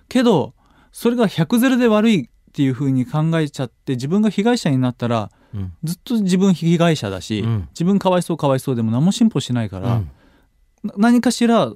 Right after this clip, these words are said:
Speaker 1: それからの学び取って、
Speaker 2: うん。
Speaker 1: 次のステップに行ってほしいなと思うので、
Speaker 2: うん。
Speaker 1: 腐らずに、
Speaker 2: うん。
Speaker 1: うん、被害者意識を持たず、
Speaker 2: うん。
Speaker 1: うん、ぐいぐい人生進めていってほしいなとは思いますね。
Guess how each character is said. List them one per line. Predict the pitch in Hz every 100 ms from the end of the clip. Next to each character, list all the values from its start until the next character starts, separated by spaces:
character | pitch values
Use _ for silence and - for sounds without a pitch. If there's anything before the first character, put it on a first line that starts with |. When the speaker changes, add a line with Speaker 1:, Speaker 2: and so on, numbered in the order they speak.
| -
Speaker 1:
そ | - 196
れ | 208 202 202 - -
か | -
ら | 226
の | 185 147
学 | 147 170 180
び | 185
取 | 190
っ | -
て、 | - 156 107 -
Speaker 2:
う |
ん。 | 110 95 -
Speaker 1:
次 | - - 170 190
の | 151
ス | -
テ | 135
ッ |
プ | - 123
に | 110
行 | 101
っ | - _
て | 127 131 107 - _ _ _ _
ほ | -
し | 117 135
い |
な | 120 117
と | 110
思 | 110
う |
の | 107
で、 | 101 101 -
Speaker 2:
う | 117
ん。 | 82 - _ -
Speaker 1:
腐 | - 196
ら | 208 214
ず | 151
に、 | 123 123 117 101
Speaker 2:
う |
ん。 | 101 90 _ _ _ _ -
Speaker 1:
う |
ん、 | 147 131
被 | 98 135
害 | 160 175
者 | 185
意 | 175
識 | - 185
を | 139
持 | 120 120
た | 160
ず、 | 151 131 113 98
Speaker 2:
う | 127
ん。 | 101 - _ _ _ _ -
Speaker 1:
う |
ん、 | 135 120 95
ぐ | 147
い | 202
ぐ | 185 175
い | 127
人 | 110 139
生 | 127 123
進 | 110 117 131
め | 127
て | 127
い |
っ | 117
て | -
ほ | 123 120
し | -
い | 120
な | 120
と | 120 101
は |
思 | 98
い | 101
ま | 101
す | 107
ね。 | 101 101